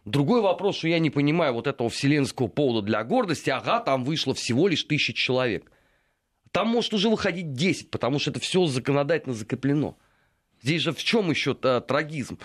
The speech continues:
Э, <coughs> премьер-министр сказал же как. Надо, конечно, чтить память защитников Латвии, Сирич, легионеров С С. Не обязательно ходить вот этим маршем,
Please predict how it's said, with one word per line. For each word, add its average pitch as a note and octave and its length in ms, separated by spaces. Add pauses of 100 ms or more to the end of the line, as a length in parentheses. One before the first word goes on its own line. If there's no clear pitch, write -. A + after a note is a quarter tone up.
(340)
Э, D#3 120 (100)
<coughs> - 760
премьер-министр D#3+ 680
сказал D#3 460
же G#2 80
как. - 340 (640)
Надо, F#3+ 380
конечно, E3 560
чтить - 560 (640)
память F#3 340
защитников F3+ 720
Латвии, G2+ 400
Сирич, - 500
легионеров A#2+ 600
С - 160
С. - 180 (400)
Не G#3 160
обязательно C#4 560
ходить F3+ 540 (580)
вот D#3 160
этим E3+ 220
маршем, E3 480